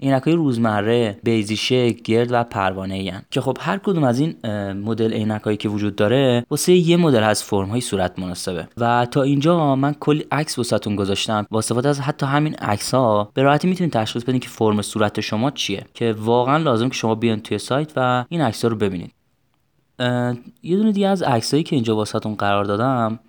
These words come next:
مشخص کرده که چه نوع عینکی مناسب چه نوع صورتیه، که کامل با استفاده از این عکس می‌تونید به راحتی اون عینکی که مناسب صورتتون رو انتخاب کنید. عینک آفتابی که مناسب صورت بیضی‌ان چجوری‌ان؟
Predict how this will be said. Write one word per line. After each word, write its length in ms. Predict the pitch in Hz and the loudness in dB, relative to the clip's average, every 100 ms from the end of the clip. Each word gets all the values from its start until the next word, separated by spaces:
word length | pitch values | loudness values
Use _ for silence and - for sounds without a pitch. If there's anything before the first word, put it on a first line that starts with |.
| _ _ | _ _
مشخص 680 | 92 117 117 131 120 139 - | -2 0 2 0 2 0 0
کرده 200 | 113 101 | 0 0
که 100 | - | -2
چه 160 | - 147 | -2 0
نوع 120 | 151 | 0
عینکی 520 | 117 117 156 - 127 | 2 2 2 2 2
مناسب 320 | 120 120 160 | 4 2 0
چه 200 | 165 - | 0 0
نوع 140 | 170 165 | 2 0
صورتیه، 720 | - 104 98 98 95 85 - | -2 -2 0 -2 -4 -6 -6
که 100 | 123 | -6
کامل 540 | 120 127 123 135 160 | -2 2 2 4 2
با 400 | 135 113 107 107 - | 2 2 2 0 -6
استفاده 420 | 113 120 117 113 | -4 -2 2 4
از 180 | 110 104 | 2 0
این 120 | - | 0
عکس 260 | 127 139 135 | -2 0 -2
می‌تونید 480 | 123 113 107 107 | 0 0 0 -2
به 120 | 123 120 | 0 2
راحتی 600 | 123 127 127 131 - 165 | 4 2 2 -2 0 0
اون 220 | 165 - - | 0 -2 -4
عینکی 520 | 113 113 120 123 - | 0 2 2 0 -6
که 120 | - | -6
مناسب 540 | 98 107 113 113 127 110 | -2 0 0 0 0 -2
صورتتون 540 | - 123 123 135 156 170 | 0 -2 -2 -4 -4 -2
رو 200 | 165 165 - | -2 -2 -4
انتخاب 400 | 101 95 92 - | -8 -4 -6 -6
کنید. 320 | - - - _ _ _ | -10 -12 -16 _ _ _
عینک 320 | 139 139 135 135 | 4 4 4 2
آفتابی 360 | - 151 180 | 2 4 4
که 140 | 180 151 | 4 4
مناسب 380 | 127 117 120 | 4 2 -2
صورت 320 | 113 117 104 110 | -2 -2 -2 -2
بیضی‌ان 720 | 98 107 107 101 110 127 147 | 0 2 2 2 2 2 0
چجوری‌ان؟ 540 | - 90 90 78 50 | -2 -4 -4 -6 -8